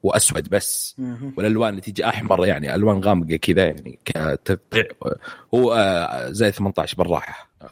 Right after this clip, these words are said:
Speaker 1: زين؟ بس مشاهد الأكشن والتحريك والأنمي، يعني في ألفين وسبعة وزي كذا مرة ممتاز. يعني، آه، أنت تشوفه، لا تشوف عشان قصة، شوف عشان التحريك والقتالات اللي هو، آه، في السيوف وتقطيع، آه، بالجملة.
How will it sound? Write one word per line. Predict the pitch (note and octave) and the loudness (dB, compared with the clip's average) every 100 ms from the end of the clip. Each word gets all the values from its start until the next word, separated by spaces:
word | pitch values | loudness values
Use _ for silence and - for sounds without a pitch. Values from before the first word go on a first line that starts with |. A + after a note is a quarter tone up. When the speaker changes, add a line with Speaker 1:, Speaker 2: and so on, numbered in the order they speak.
| G2 | -6
Speaker 1:
زين؟ | G2+ C#3 G3 - - | -2 -2 -4 -14 -14
بس | G2 A2+ - - | -2 0 2 0
مشاهد | A2+ D3+ C#3+ A2+ | 0 0 0 2
الأكشن | A#2+ - - F#2+ | 2 0 0 2
والتحريك | F#2 - - - C3 - | 2 0 -2 0 0 0
والأنمي، | F#2+ F#2+ F2 G#2 - | 0 2 0 0 0
يعني | G2 E2 | 0 2
في | A2 | 2
ألفين | G#2+ C3+ | 2 2
وسبعة | - B2 - F3+ - _ _ | 2 2 0 -2 -4 _ _
وزي | - A#2 B2 | -4 -2 0
كذا | C#3+ C3+ D3+ - - | 2 2 0 -2 -12
مرة | - A#2+ B2 G#2+ | -4 0 2 2
ممتاز. | G2+ F2 F2 D#2 - - - | 2 0 -2 -4 -4 -6 -4
يعني، | G2 G2+ A#2 | 0 2 2
آه، | C#3 E2 B2 | 0 0 -2
أنت | D3 - | -2 -4
تشوفه، | - F3 D#3 | -2 0 2
لا | D#3+ | 2
تشوف | - B2+ | 2 0
عشان | - A#2+ | 2 2
قصة، | G#2+ - C#3+ C#3+ - _ - | 2 2 0 -2 -10 _ -2
شوف | - A#2+ | 0 2
عشان | A#2 C3 | 2 2
التحريك | A2+ - - C#3 C#3+ | 0 0 0 0 2
والقتالات | G#2+ G#2 G#2 G2 F2 - - | 0 0 0 2 2 0 -6
اللي | F2 F2 | -2 2
هو، | F#2 - - - - | 2 0 -12 -12 -2
آه، | F2+ E2+ D2+ E2 | 2 4 4 2
في | D#2 | 2
السيوف | - - B2+ G2+ | 2 4 2 0
وتقطيع، | F2 G#2 - C#3 D3+ E3+ - - | -2 -2 0 0 2 2 0 -4
آه، | C#2+ A1+ | -4 -4
بالجملة. | G#2 A#2 A2+ A2 D#2+ - | 0 0 2 2 2 -2